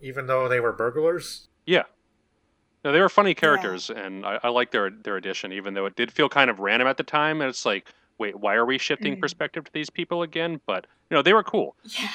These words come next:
Speaker 2: And I really like that tangent.
Speaker 1: Yeah, and then, but at the end, like,
Speaker 3: Mm.
Speaker 1: they ended up having murdered William,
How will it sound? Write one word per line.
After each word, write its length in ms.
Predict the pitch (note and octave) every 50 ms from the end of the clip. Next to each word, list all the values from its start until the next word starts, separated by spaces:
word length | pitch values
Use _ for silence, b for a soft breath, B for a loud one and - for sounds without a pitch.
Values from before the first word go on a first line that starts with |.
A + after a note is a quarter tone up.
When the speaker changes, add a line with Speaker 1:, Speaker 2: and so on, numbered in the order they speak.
| - -
Speaker 2:
And 500 | C#3 B2 A#2+ A#2 A2+ G#2 G#2 G#2 G#2+ A2 -
I 100 | C3 C3+
really 300 | C#3+ C#3+ D#3 E3+ E3 C#3+
like 160 | C3+ C3+ B2
that 140 | - G2 -
tangent. 360 | - F#2+ E2 D#2+ - - - _ _ _
Speaker 1:
Yeah, 320 | - F3 F3 C#3 G#2+ G2+ G#2 - _ -
and 160 | D#3 D3 C#3+ D3
then, 160 | D3+ D3 C#3+
but 140 | D3+ C#3 D3
at 80 | C#3
the 120 | D3 D3+ D3+
end, 360 | D3 C#3 C#3 C3 B2+ B2 -
like, 220 | C3 C3 C3 B2+
Speaker 3:
Mm. 40 | -
Speaker 1:
they 140 | B2+ B2 B2+
ended 160 | B2+ B2+ B2
up 140 | B2 A#2 -
having 320 | B2 B2+ A#2+ B2 A#2 A#2 A#2
murdered 480 | A#2 A#2 A#2 A#2+ A#2+ A#2 A2 A2+ B2+ - _ _ _ _ _ _ _ _ _ _
William, 500 | - C3+ C3+ B2+ A#2 G#2 G2 F#2+ F#2+ -